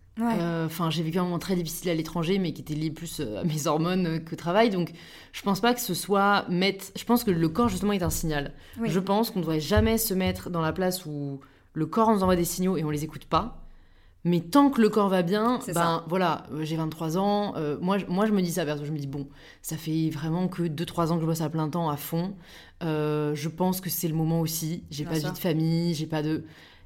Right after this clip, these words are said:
Speaker 2: Chaque chose en son temps, les entrepreneurs avec qui j'ai discuté ont tous dit, « Les premières années de ma boîte, euh, je me donnais à fond. » Après, je suis aussi pour essayer de s'imposer quand même, enfin,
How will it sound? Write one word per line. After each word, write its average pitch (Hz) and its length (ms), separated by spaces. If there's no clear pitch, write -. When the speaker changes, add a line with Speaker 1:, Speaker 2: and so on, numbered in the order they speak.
Speaker 2:
Chaque 185 260
chose 190 100
en 185 80
son 165 160
temps, 190 180
les 185 80
entrepreneurs 165 400
avec 160 160
qui 175 140
j'ai 175 60
discuté 156 400
ont 165 80
tous 147 160
dit, « 165 240
Les 156 60
premières 156 280
années 151 160
de 156 60
ma 147 100
boîte, 170 340
euh, 139 460
je 139 160
me 151 100
donnais 151 200
à 147 80
fond. » - 180
Après, 214 380
je 170 80
suis 180 160
aussi 208 200
pour 208 280
essayer 185 300
de 156 140
s'imposer 156 420
quand 160 100
même, 160 200
enfin, - 280